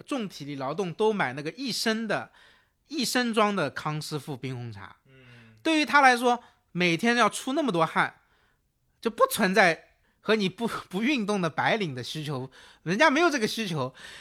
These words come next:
Speaker 1: 你每个，每周还要去健身房去努力消耗掉你的脂肪，人家每天都在消耗脂肪，人家不存在这个需求。
Speaker 2: 对，对，对。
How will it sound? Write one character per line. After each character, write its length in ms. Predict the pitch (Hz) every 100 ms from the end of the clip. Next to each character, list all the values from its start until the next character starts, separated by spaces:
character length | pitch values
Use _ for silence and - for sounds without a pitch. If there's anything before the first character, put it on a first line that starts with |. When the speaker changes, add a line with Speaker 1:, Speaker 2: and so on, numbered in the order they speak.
| -
Speaker 1:
你 160 | 185 269
每 280 | 311 214 185
个， 240 | 214 240
每 240 | 190 190 170
周 180 | 233 233
还 120 | 196
要 100 | 196
去 160 | -
健 220 | 180 254 220
身 180 | 240
房 200 | 208 165
去 140 | 170 180
努 180 | 160 143
力 120 | 185
消 240 | - 220
耗 120 | 220 185
掉 120 | 160
你 60 |
的 80 | 131
脂 200 | - 143
肪， 240 | 135 113 147
人 120 | 180
家 140 | 247
每 360 | 240 180 180 151
天 220 | 190 285
都 120 | 262
在 160 | 190 156
消 200 | - 156
耗 140 | 151
脂 180 | 127 127
肪， 180 | 120 104 - - - -
人 80 | 196
家 120 | 311
不 180 | - 440
存 180 | - 196
在 120 | 180
这 80 | 147
个 100 | 139
需 220 | - 120
求。 160 | 120 104
Speaker 2:
对， 100 | 113
对， 60 |
对。 80 | _